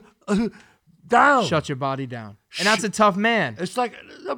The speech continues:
Speaker 1: two hundred seventy-five pound animal.
Speaker 2: Mm-hmm.
Speaker 1: You get hit there,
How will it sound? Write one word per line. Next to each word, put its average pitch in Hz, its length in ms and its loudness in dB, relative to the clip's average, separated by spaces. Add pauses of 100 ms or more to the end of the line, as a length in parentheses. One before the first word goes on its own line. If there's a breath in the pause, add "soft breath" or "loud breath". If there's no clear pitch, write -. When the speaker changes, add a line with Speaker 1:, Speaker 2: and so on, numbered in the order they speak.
(440)
Speaker 1:
two 294 140 2
hundred 277 160 4
seventy-five 269 680 -2
pound 254 260 0
animal. 277 400 0
Speaker 2:
Mm-hmm. 160 380 -4 (380 soft breath)
Speaker 1:
You 285 180 0
get 294 180 -2
hit 233 260 -2
there, 208 420 0